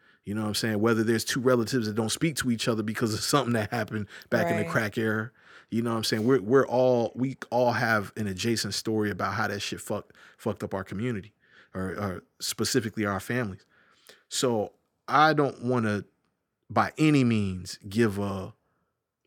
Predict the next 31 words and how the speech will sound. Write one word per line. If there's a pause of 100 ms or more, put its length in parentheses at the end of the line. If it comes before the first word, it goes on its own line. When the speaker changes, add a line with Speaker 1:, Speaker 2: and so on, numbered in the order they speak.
(180)
Speaker 1:
man,
free,
you
know,
free
Prince,
free
Preem. (300)
I'm
not
on
that
shit.
Speaker 2:
Yeah.
Speaker 1:
You
know
what
I'm
saying? (580)
You
know,
they,
whatever. (1900)
But
when
I
look
at,
like, (1200)
man's
got